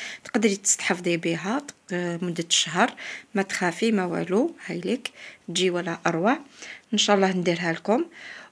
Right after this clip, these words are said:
وكي تخرجوها خر-، تكون في كونج-، زعما استعملتوا كميه، ما تلونوهاش، خلوها هكذا بيضه كيما انا درت.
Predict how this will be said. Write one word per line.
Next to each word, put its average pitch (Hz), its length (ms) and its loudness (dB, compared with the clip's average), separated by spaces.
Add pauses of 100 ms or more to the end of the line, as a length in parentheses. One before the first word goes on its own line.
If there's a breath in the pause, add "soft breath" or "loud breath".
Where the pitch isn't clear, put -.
(100)
وكي 202 460 4
تخرجوها 208 600 2
خر-، 208 420 4
تكون 196 340 0
في - 160 -8
كونج-، 196 320 0
زعما 202 260 2
استعملتوا 196 540 0
كميه، 196 460 2
ما 240 120 4
تلونوهاش، 185 720 0
خلوها 180 320 0
هكذا 170 220 -2
بيضه 170 260 0
كيما 208 280 0
انا 175 180 2
درت. 233 440 2